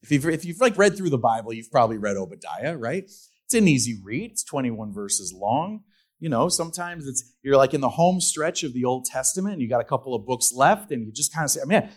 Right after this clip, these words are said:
is, are we in Matthew yet? What's going on here? All this judgment, all this prophecy. Oh, well, twenty-one verses, I can do that in ten minutes. Great." And you don't absorb a thing.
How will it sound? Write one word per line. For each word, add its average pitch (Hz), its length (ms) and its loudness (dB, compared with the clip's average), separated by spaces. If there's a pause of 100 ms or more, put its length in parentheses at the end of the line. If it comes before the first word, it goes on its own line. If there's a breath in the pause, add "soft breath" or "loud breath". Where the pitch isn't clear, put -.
is, 139 160 2
are 156 160 4
we 277 140 6
in 202 120 6
Matthew 208 420 0
yet? 262 420 2 (260)
What's 233 220 4
going 147 300 6
on 277 260 6
here? 190 200 0
All 214 140 8
this 160 160 -2
judgment, 233 480 4
all 151 100 2
this 113 140 -8
prophecy. 247 720 0 (140 loud breath)
Oh, 233 160 10
well, 185 320 6
twenty-one 240 420 0
verses, 285 500 0
I - 80 -2
can 214 80 8
do 143 100 8
that 175 160 8
in 156 40 -4
ten 208 220 2
minutes. 180 300 0
Great." 156 260 4
And - 320 -2
you 135 80 8
don't 170 160 6
absorb 135 280 4
a 110 60 -8
thing. 120 260 -2